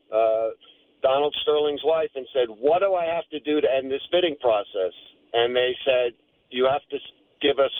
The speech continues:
two billion." The next highest bid was only about one three. And he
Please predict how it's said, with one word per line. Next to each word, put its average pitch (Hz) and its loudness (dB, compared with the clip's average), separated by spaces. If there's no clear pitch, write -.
two 143 0
billion." 123 0
The 147 2
next 208 0
highest 226 0
bid 208 0
was 147 -6
only 175 0
about 160 0
one 160 -2
three. 202 0
And 135 0
he 160 0